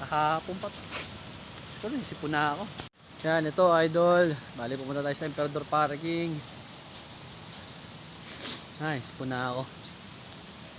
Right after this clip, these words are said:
Wala pa rin tigil ang ulan. Tapos,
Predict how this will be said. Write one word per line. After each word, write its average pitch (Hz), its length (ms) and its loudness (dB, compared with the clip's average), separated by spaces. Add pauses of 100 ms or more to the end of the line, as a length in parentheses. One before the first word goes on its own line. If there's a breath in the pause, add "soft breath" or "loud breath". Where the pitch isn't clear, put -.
(220)
Wala 139 160 0
pa - 80 -4
rin 151 160 -2
tigil 156 320 2
ang 156 160 2
ulan. 165 320 4 (1300)
Tapos, 151 480 -2